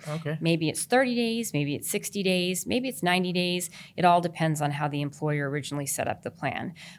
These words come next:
Speaker 2: But basically, they will give the em-, former employer options.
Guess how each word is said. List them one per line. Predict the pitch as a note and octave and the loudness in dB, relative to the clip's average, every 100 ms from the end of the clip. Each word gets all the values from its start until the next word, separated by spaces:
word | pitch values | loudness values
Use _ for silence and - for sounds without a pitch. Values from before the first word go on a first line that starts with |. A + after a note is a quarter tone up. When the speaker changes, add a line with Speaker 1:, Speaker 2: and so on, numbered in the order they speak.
| - | 4
Speaker 2:
But | G3 G3 | 4 6
basically, | F#3+ F#3 - F3+ D3+ D#3 D3+ - | 2 4 0 -2 -2 0 0 0
they | E3+ E3+ | 2 4
will | D#3+ E3 D#3+ | 4 0 -2
give | - G3+ E3 C#3 C#3+ | 0 4 6 4 0
the | - D3+ | -4 -2
em-, | D3+ D3+ - - | -2 -4 -16 -2
former | F3+ E3 D3+ | 4 4 4
employer | D#3+ D3 D#3 D3 D3+ - | 0 -2 0 2 0 4
options. | D3+ C#3+ - - - - | 4 4 -2 -6 -6 -8